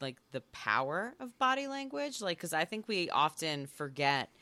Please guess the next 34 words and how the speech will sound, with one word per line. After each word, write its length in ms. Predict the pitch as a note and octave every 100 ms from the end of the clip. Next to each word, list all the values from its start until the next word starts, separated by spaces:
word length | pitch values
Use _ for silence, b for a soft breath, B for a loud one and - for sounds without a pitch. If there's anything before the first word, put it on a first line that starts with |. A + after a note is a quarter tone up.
| b b b b b
how 240 | E3+ E3+
much 280 | D#3+ D3 -
power 520 | D#3 C#3+ C#3 C3+ C3+
our 340 | - B2 A#2+ A#2
facial 440 | - D3 C#3 C3+
expressions, 640 | C3 - - A#2+ - B2 -
how 120 | A#2+
we 120 | A#2+
hold 320 | B2+ C3 C3+
ourselves 500 | C3 B2+ - A#2+ A#2+
in 80 | B2+
conversations, 920 | A#2+ B2 A#2+ B2 B2 B2 - A#2+ A#2+ B2+
you 80 |
know, 100 | B2
I 120 | F#2+ C3+
think 220 | C#3+ C#3
that 120 | C3
we 180 | C3 C3
often 380 | A#2+ C#3+ - C3+
forget 440 | C3 B2+ B2 A#2+ _ b b b C#3
the 160 | D3+ D3
power 460 | - D3+ D#3 D3
that 160 | C#3 C3
it 140 | B2+
holds 640 | C3+ C#3+ C3+ B2+ B2+ B2+ - -
in 300 | C#3+ C3+ C3
how 600 | C3 C3 B2 B2 B2 C#3 b b -
a 80 |
conversation 760 | - D3 C#3 C3 - C3 - C3
goes 320 | B2+ A#2+ B2+
and 100 | B2+
how 260 | C3 B2 B2
interaction 720 | B2 A#2+ A#2+ A#2 A#2 - A#2+
goes. 540 | C3 C#3+ A#2 F#2 B2+